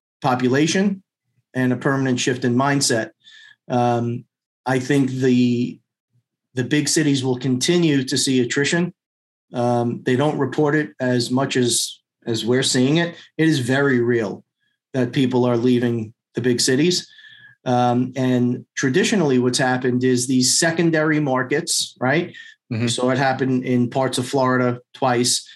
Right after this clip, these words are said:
Speaker 1: where it was crazy and it was bedlam. And then the switch flipped and it was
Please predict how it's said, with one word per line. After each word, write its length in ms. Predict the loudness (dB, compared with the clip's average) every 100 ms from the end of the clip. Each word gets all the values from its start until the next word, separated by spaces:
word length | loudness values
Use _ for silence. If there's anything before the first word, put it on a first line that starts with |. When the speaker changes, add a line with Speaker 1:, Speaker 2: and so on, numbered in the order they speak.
| -20 -8
Speaker 1:
where 480 | -2 0 0 -2 -2
it 140 | -2 0
was 260 | -2 -2
crazy 520 | -2 0 0 2 2
and 80 | 0
it 60 | 0
was 200 | -2 -4
bedlam. 640 | -2 -2 0 0 -2 -8 -16 -20 -4
And 200 | 0 2
then 400 | 2 2 0 -4 -6 -8 -10 -20 _ _
the 60 | -2
switch 340 | 0 -2 -2
flipped 460 | -2 -2 -2 -4 -12 -4
and 140 | -2
it 160 | 0 -2
was 200 | -4